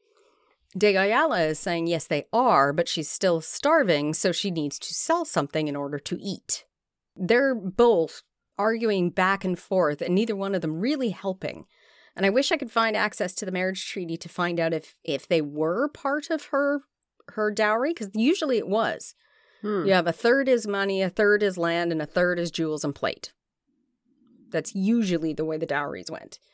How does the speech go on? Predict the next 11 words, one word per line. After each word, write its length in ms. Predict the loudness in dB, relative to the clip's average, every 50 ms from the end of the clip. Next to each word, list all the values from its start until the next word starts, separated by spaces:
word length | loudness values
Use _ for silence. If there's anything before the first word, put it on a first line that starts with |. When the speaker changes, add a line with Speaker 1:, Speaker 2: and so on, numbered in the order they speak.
| _ _ _ _ _ _ _
Speaker 1:
But 220 | -4 -4 -4 -4 _ _ _ _ -18 -16
I 60 | -14
couldn't 360 | -12 -10 -8 -8 -8 -8 -10
find 420 | -14 -18 -16 -14 -14 -14 -14 -16 -20
it. 200 | -20 -20 -20 -20 _ _ _ _ _
It 40 | -14
always 180 | -14 -12 -12 -12
bugs 220 | -12 -12 -12 -14
me. 140 | -16 -18 -20 _ _ _ _ _ _ _ _ _ _ _ _ _ _ _ _ _ _ _ _ _ _ _ _ _ _ _ _ _ _ -4
Each 300 | -4 -4 -4 -4 -6 -4
sale, 760 | -4 -4 -2 -2 0 0 0 0 0 0 -2 -4 -6 -10